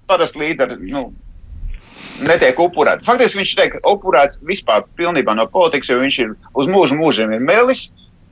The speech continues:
Tas uz pieres uzrakstīts viņam būs vienmēr, un viņš nekādās tālākās politiskās, uh,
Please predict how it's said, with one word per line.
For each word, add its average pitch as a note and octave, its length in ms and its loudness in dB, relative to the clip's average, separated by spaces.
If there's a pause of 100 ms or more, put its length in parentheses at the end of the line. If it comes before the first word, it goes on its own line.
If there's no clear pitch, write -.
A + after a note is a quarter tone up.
(120)
Tas D3 180 0
uz - 80 -2
pieres G3 400 2
uzrakstīts A3+ 480 0
viņam G3+ 240 -4
būs F#3+ 300 2 (240)
vienmēr, E3 400 2 (400)
un D#3 240 -4
viņš D#3 160 -2
nekādās - 480 2 (400)
tālākās C3 480 2 (160)
politiskās, B2+ 560 0 (100)
uh, A#2 140 -4